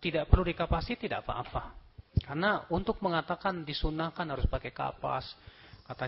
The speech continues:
Ci menutup semua lubang-lubangnya, ini butuh dalil. Dan tidak ada dalil. Rasulullah hanya menyuruh untuk mengkafaninya saja. Adapun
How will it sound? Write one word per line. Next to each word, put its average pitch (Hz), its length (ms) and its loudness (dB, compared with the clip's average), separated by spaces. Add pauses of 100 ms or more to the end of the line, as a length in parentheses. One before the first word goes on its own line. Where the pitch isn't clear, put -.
Ci 151 160 0
menutup 131 400 2 (160)
semua 131 240 4
lubang-lubangnya, 123 1120 4 (720)
ini 143 160 -2
butuh 156 240 6
dalil. 147 320 0 (1120)
Dan 123 80 -4
tidak 139 240 0
ada 143 80 0
dalil. 151 320 -4 (320)
Rasulullah 147 480 2
hanya 151 160 0
menyuruh 139 400 -2
untuk 147 160 -4
mengkafaninya 131 720 -2
saja. 110 320 -6 (1300)
Adapun 123 560 4